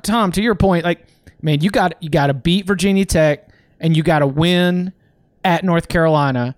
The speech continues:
And that's because North Carolina looks like it might be one of the teams that's also in the mix for the Coastal Division, and Virginia Tech, because, man, you've got to get one over on your rival. Though, like,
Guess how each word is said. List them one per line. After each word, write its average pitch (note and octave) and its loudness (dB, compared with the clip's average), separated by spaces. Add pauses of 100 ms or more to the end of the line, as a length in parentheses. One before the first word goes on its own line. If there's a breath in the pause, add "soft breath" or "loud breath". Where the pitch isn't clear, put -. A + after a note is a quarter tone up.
And D#3+ -2
that's F3 2
because E3+ 0
North G3 2
Carolina G3 0
looks E3+ -2
like F3 0
it F3 -2
might E3+ 0
be E3+ 2
one E3 0
of D#3+ -2
the E3 -2
teams E3 -2
that's D#3 -4 (120)
also G3+ 2
in E3 0
the D3+ -2
mix D3 -4
for E3 -6
the D3 -4
Coastal D3 -2
Division, C#3+ -2 (260 soft breath)
and E3+ 0
Virginia E3+ -2
Tech, F#3 -2
because, D3+ -2
man, F#3+ 0
you've D#3 -4
got E3 -2 (320 loud breath)
to F3 0
get E3+ -2
one E3+ 0
over D#3+ 0
on D3+ 0
your C#3+ 0
rival. D#3 0 (280 soft breath)
Though, F3 0
like, G3+ -4